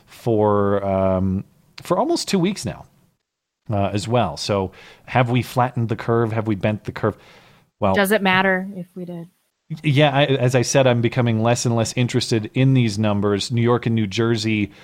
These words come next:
Speaker 1: uh, represent uh, more than half the, the deaths in the country now, and they represent half, uh, the confirmed cases as well. Now, in terms of why I'm less convinced about the legitimacy on these numbers, well, you notice that spike midweek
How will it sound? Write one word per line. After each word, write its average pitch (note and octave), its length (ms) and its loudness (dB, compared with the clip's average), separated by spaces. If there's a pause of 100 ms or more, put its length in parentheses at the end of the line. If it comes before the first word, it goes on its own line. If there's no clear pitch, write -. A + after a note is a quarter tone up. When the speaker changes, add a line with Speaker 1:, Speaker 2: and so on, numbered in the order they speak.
(160)
Speaker 1:
uh, G#2 260 2
represent A2 680 0 (180)
uh, F#2+ 420 0
more C3 320 4
than B2 180 2
half D3+ 500 -2
the, A2 280 -2
the A2 160 0
deaths A#2+ 440 0
in A#2 80 2
the A2 80 0
country A2 380 -2
now, G2+ 300 2 (300)
and A2 120 2
they G#2+ 80 2
represent G#2 520 0
half, - 540 -2
uh, F2+ 420 0
the G2 240 -6
confirmed G#2+ 540 -2
cases G#2+ 500 -2
as F#2 140 -4
well. G#2 280 2 (260)
Now, A2+ 100 2
in A2+ 60 2
terms B2+ 220 2
of G#2+ 120 -2
why B2 340 2
I'm A2 480 0
less A2 280 -2
convinced A2 460 -2
about G#2 260 2
the G#2 60 -4
legitimacy G#2 840 -2 (300)
on A2 200 2
these G#2 220 -2
numbers, A2+ 480 -2
well, A2+ 200 -2
you A#2 100 -4
notice B2 240 0
that A2 180 0
spike C3 500 -2
midweek A#2 640 0